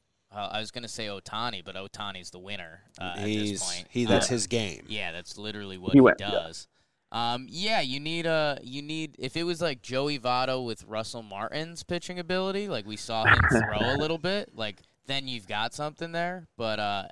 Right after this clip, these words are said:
Speaker 1: I, I think I lean the Coles, like, eight out of ten.
Speaker 2: If Votto has a second pitch, I think it changes a little bit.
Speaker 3: Of course he has a second pitch, dude. Come on.
Speaker 2: Nah, I don't think he does.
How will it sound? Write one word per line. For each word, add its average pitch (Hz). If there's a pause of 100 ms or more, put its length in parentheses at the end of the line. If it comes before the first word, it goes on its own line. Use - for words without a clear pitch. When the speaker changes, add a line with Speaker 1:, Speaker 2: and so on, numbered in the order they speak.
(160)
Speaker 1:
I, 135
I 143
think 139
I 135
lean 127
the 113
Coles, 107
like, 95 (260)
eight 110
out 101
of 98
ten. 87 (500)
Speaker 2:
If 151
Votto 165
has 165
a 139
second 123
pitch, 113
I 104
think 107
it 107
changes 101
a 95
little 85
bit. - (1800)
Speaker 3:
Of -
course 226
he 170
has 123
a 104
second -
pitch, - (220)
dude. 110
Come 233
on. 101 (200)
Speaker 2:
Nah, 92
I 92
don't 95
think 95
he 95
does. 147